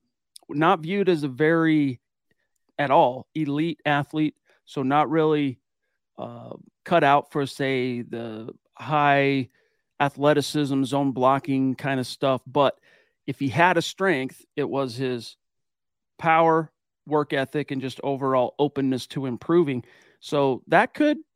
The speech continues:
that could fit for what Sean Payton's looking to do. And especially, Zach, he might have a little bit of a leg up because he does have that experience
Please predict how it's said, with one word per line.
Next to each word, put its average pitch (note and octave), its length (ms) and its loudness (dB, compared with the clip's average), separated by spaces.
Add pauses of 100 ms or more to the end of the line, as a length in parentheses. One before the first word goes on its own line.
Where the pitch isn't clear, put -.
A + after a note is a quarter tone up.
that F#3+ 220 -6
could B3 180 -2
fit - 340 2
for C#3 280 0
what C3 240 -2
Sean D3+ 260 0
Payton's D3 340 -4
looking C3+ 320 -4
to B2+ 120 -8
do. C3 220 0
And C3+ 80 2
especially, E3 580 2
Zach, C3+ 320 0
he C#3+ 100 -2
might C#3+ 200 2
have C#3 140 -4
a C3 60 -6
little C#3+ 200 -2
bit C3+ 140 -4
of A#2+ 80 -8
a B2+ 60 -6
leg C3+ 280 -2
up G#3 200 0
because C3+ 320 -2
he C3 80 -6
does C3+ 280 -2
have C#3+ 200 -4
that C3 120 -2
experience C3+ 640 -4